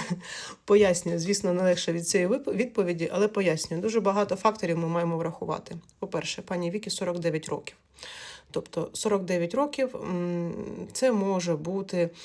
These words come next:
це подовження менструального циклу, може бути перехід до менопаузи. Да?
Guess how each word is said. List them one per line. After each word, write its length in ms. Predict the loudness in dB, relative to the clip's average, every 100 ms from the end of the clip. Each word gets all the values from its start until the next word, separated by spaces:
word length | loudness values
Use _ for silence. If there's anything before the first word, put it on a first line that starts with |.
| -18 -16 -12 -6
це 140 | -6
подовження 580 | -4 0 2 2 0 0
менструального 720 | -2 0 2 2 2 -2 -2
циклу, 340 | -4 -2 -2
може 280 | 0 0 -2
бути 300 | -2 -2 -2
перехід 560 | -2 -4 -2 -2 -2 -2
до 120 | 0
менопаузи. 720 | 2 0 0 -4 -4 -10 -8
Да? 200 | -4 -4